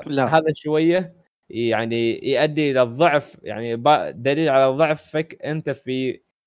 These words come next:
Speaker 2: قدرة معرفتك للأنظمة التشغيل، وهذا نفس الشيء يؤدي إلى كثير أشياء ثانية، أم، كثير مشاكل ثانية.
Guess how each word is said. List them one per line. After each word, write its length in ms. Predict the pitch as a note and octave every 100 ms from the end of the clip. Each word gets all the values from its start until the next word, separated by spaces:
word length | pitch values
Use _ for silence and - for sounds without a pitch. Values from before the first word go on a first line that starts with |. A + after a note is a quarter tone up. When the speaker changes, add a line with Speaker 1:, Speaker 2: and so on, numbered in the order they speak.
| _
Speaker 2:
قدرة 260 | - D3 C#3+
معرفتك 500 | C3+ B2 C#3+ - C3 -
للأنظمة 840 | A#2+ B2 A2 - - B2 C3 C3+ B2
التشغيل، 640 | - A2 - A#2+ D3 D#3+ -
وهذا 260 | A#2+ B2
نفس 180 | A#2+ A#2+
الشيء 320 | A#2+ A#2+ A2+ F#2
يؤدي 240 | A2+ A2
إلى 160 | G#2 - -
كثير 340 | - B2+ A#2+
أشياء 480 | - - A2 A2 - _
ثانية، 400 | - A2 G#2+ B2 _ _ _ _ _ _ _ - -
أم، 380 | G#2 G2+ G#2
كثير 300 | G#2+ - C3+
مشاكل 420 | B2 G#2 A2+ A2 G#2+
ثانية. 420 | G#2+ G#2+ A#2+